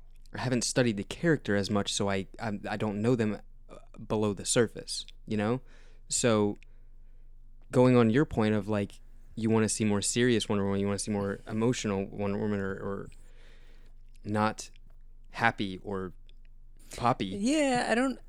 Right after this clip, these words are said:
Speaker 2: yeah, and I, I don't wanna
Speaker 1: I'm right there with you.
Speaker 2: I don't wanna think of people to think of it as dark and gritty Wonder Woman.
Speaker 1: I don't wanna see it, I don't wanna see Wonder Woman for Wonder Woman's sake.
Speaker 2: Yeah.
Speaker 1: You know, in the beginning of Justice League, how she's f-, going around and doing super crazy, you know,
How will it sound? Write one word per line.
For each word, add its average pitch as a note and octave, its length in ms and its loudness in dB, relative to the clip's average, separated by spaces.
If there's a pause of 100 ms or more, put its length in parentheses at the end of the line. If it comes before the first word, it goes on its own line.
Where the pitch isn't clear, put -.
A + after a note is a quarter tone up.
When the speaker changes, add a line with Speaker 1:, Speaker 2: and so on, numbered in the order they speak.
Speaker 2:
yeah, E3 360 6
and D3 80 6
I, D#3 260 2
I - 20 8
don't F3+ 160 8
wanna F#3 160 8
Speaker 1:
I'm F3 80 8
right C3+ 120 6
there A#2 120 6
with C#3+ 160 6
you. - 100 -6
Speaker 2:
I D3 60 8
don't D#3+ 80 8
wanna E3+ 160 8
think D#3+ 220 4
of D#3 240 2
people D3+ 320 6
to B2+ 60 4
think C#3 180 4
of C3 100 4
it B2 80 2
as A2+ 140 4
dark A#2 360 4
and A#2 120 4
gritty A2 260 6
Wonder G#2+ 240 4
Woman. G2 220 2
Speaker 1:
I D3 80 6
don't F3 160 6
wanna D#3+ 160 6
see C#3 320 6
it, B2 100 4
I C3+ 80 4
don't D#3+ 180 6
wanna D#3+ 160 4
see B2+ 440 2
Wonder B2+ 340 2
Woman C3+ 240 4
for A#2+ 220 -2
Wonder A2+ 220 2
Woman's G#2+ 300 0
sake. - 400 -6 (640)
Speaker 2:
Yeah. G#2+ 460 4
Speaker 1:
You B2+ 100 6
know, B2+ 320 6
in C3+ 140 2
the B2+ 60 4
beginning C3+ 340 6
of A#2 80 2
Justice A#2 400 2
League, - 220 -4
how A2 120 2
she's G2+ 300 -2 (160)
f-, - 320 -18 (260)
going B2+ 280 6
around A#2 340 4
and A2 100 2
doing A2 380 4
super A#2+ 320 0
crazy, G#2 500 2 (140)
you A2+ 100 -2
know, G#2 200 2